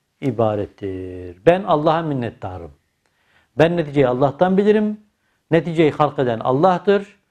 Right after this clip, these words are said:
Allah'ın emrettiğini yaptım. Allah'ı tevekkül ettim. Allah nasıl isterse öyle karar versin. Ben ona razıyım. Niye? İnna lillah ve inna ileyhi raciun.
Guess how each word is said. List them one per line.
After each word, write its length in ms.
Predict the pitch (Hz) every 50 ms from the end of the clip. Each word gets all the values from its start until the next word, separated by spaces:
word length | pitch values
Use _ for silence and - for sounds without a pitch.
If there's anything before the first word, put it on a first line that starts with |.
| _ _ _ _ _
Allah'ın 360 | 151 160 175 185 185 175 170
emrettiğini 560 | 175 185 180 165 156 147 - - 127 123 120 120
yaptım. 600 | 151 185 - - - 220 233 226 233 226 226 - _ _ _ _ _
Allah'ı 480 | - 175 185 185 190 180 170 165 156 -
tevekkül 400 | 151 139 131 127 127 - 165 170
ettim. 560 | 202 202 208 - 247 240 247 247 233 226 233 _ _ _ _ _ _ _
Allah 340 | - 170 165 160 151 139 117 107
nasıl 260 | 156 226 208 - 202
isterse 360 | 190 - - 196 180 135 175
öyle 180 | 180 170 165 -
karar 240 | - 156 175 185 185
versin. 440 | 196 165 - - 220 220 220 214 - _ _ _ _ _ _
Ben 240 | 113 127 151 156 147
ona 520 | 143 131 123 135 143 147 151 151 151 151 _ -
razıyım. 440 | 120 110 104 101 95 95 95 87 76 85
Niye? 360 | 113 143 170 180 185 185 185 - _ _ _ _ _ _
İnna 320 | 156 147 135 127 117 110
lillah 720 | 104 101 98 101 95 98 104 127 139 147 151 151 151 147 151 _ _ _ _ _ _ 120
ve 100 | 117 120
inna 640 | 117 110 104 101 98 95 95 92 90 90 87 90
ileyhi 600 | - 113 110 117 101 87 85 113 135 143 143 143 - -
raciun. 340 | 107 87 80 - - -